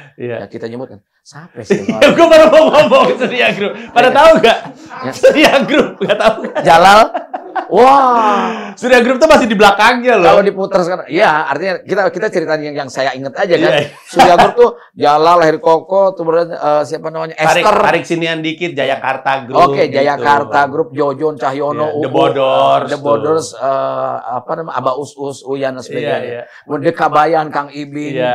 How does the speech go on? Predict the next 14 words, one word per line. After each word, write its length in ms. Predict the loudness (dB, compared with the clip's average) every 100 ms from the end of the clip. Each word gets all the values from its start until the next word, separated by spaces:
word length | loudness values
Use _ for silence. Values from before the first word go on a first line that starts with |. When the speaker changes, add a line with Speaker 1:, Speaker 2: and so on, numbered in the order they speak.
| -4
Speaker 2:
Nana 240 | -6 -6
Speaker 1:
iya. 60 | -6
Speaker 2:
Surya 260 | -6 -6
Napata, 800 | -6 -6 -6 -6 -2 -2 -2 -6
Speaker 1:
Heeh. 320 | _ -20 -20
Speaker 2:
kemudian 440 | -12 -8 -6 -6 -6
siapa 260 | -6 -6 -4
lagi, 200 | -4 -6
berempat 180 | -10 -6 -6 -6
gitu 160 | -8 -10
kan. 160 | -6
Speaker 1:
Iya, 140 | -6 -8
iya. 180 | -10 -12 -14
Speaker 2:
Nah, 240 | -18 -18